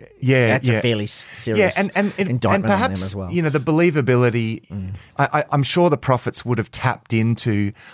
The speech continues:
Speaker 1: ideas like God's eternal c-, covenant with
Speaker 2: Yep.
Speaker 1: Israel and,
Speaker 2: Yep.
Speaker 1: um, uh, you know, um,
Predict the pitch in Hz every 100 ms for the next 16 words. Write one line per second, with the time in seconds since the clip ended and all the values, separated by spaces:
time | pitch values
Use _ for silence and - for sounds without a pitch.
0 | - 113 113 98 110 110 104 113 98 110
1 | 104 117 104 113 107 104 101 120 - -
2 | - 113 113 110 113 101 104 - 104 101
3 | 101 101 101 95 95 92 98 95 95 -
4 | - - - - - - 104 95 85 -
5 | - 131 110 98 92 - 117 104 98 95